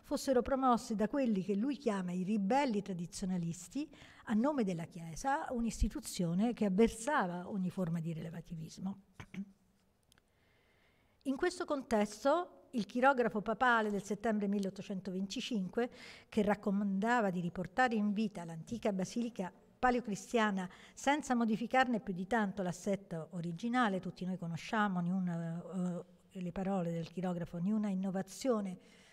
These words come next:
dovrà dunque introdursi nella forma e proporzione architettonica", diventa effettivamente il chirografo la carta avanzata di uno storicismo romano di fondazione cattolica.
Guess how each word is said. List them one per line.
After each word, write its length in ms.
dovrà 240
dunque 320
introdursi 540
nella 200
forma 340
e 20
proporzione 520
architettonica", 840
diventa 560
effettivamente 880
il 80
chirografo 640
la 140
carta 420
avanzata 640
di 100
uno 140
storicismo 840
romano 540
di 140
fondazione 580
cattolica. 800